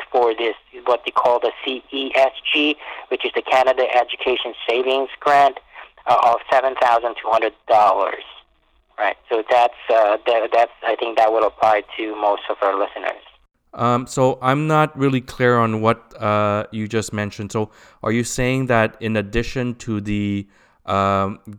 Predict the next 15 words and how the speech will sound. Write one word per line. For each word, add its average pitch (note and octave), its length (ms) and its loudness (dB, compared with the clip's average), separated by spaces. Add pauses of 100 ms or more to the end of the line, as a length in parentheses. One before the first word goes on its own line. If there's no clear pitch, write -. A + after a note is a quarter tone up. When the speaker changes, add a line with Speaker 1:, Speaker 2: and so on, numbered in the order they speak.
(300)
Speaker 2:
uh, F#2 220 -12
twenty - 380 -4
percent A2+ 480 -2
government G#2 440 -2
grant, G#2 460 -4 (300)
that G2+ 180 -2
they G#2+ 100 2
will G#2 180 -2
get G#2+ 320 -2
this G#2+ 280 -4
additional G2+ 520 -6
seven A2 640 -4
grand G2 440 -4
from G2 200 -4
the F#2 200 -6